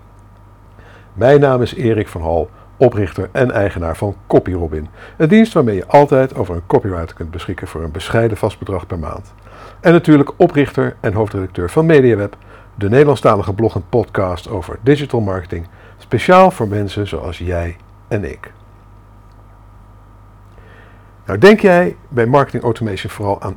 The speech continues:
e-mailmarketing? Think again. Want in tweeduizend twintig gaat het veel verder dan dat.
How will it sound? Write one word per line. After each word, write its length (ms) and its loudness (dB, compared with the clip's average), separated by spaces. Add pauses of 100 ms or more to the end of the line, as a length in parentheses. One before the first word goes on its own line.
e-mailmarketing? 920 0 (800)
Think 220 0
again. 400 0 (500)
Want 360 4
in 120 2
tweeduizend 420 4
twintig 360 0
gaat 160 0
het 160 -8
veel 300 6
verder 360 0
dan 140 -4
dat. 340 -12